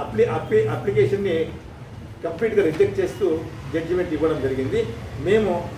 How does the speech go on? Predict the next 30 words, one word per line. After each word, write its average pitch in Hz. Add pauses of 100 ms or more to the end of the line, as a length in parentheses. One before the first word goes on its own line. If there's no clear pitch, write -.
ఆమె 196
రిపోర్ట్ని, 190 (300)
ఆమె 160 (120)
ఆర్డర్స్ని 185 (440)
దృష్టిలో 214
ఉంచుకొని 196 (680)
జిల్లా 185
జడ్జి 180
అయినటువంటి 170
ట్రిబ్యునల్ 156 (920)
జడ్జి 170
గారికి 170 (160)
మేము 165
అప్పీల్ 175
చేసుకోవడం 156
జరిగింది. 139 (180)
అయితే 165 (240)
ఐదు 175
సంవత్సరాలు 185
గడిచిన 147
తర్వాత 160 (680)
చివరగా 185
వాళ్ళు 143
జడ్జిమెంట్ 165
ఇవ్వడం 160
ఏమంటే 151 (240)
తిరిగి 220 (200)
de 185
novo 220
ఎంక్వైరీ 185